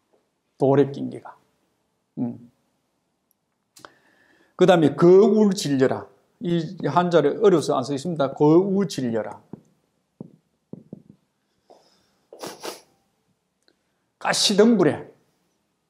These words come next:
걸려서 오도가도 못한다. 앉은 자리가 푹신한 소파나 방석이 아니고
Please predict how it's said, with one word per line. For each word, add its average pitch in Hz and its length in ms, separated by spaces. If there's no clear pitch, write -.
걸려서 156 720
오도가도 143 380
못한다. - 580
앉은 180 680
자리가 170 1040
푹신한 175 960
소파나 151 1000
방석이 135 520
아니고 113 440